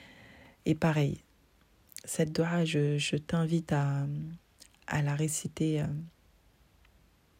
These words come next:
à chaque fin de salat. Et même dans ta journée, quand, quand tu te rappelles de cette invocation, euh,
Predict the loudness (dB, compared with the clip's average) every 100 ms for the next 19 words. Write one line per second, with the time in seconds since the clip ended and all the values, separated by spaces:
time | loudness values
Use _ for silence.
0 | _ _ _ _ 0 2 2 2 2 2
1 | -2 -2 0 2 0 0 -2 -2 0 -2
2 | -4 -12 -14 _ _ _ _ _ _ -8
3 | 2 4 4 4 4 2 0 0 2 2
4 | 2 0 -2 -2 -2 -6 -10 -16 -20 -20
5 | -20 -20 -20 -20 -20 _ -6 0 2 2
6 | -2 -8 -6 -4 0 2 2 0 -2 -2
7 | -2 0 0 0 -2 -2 -2 0 -2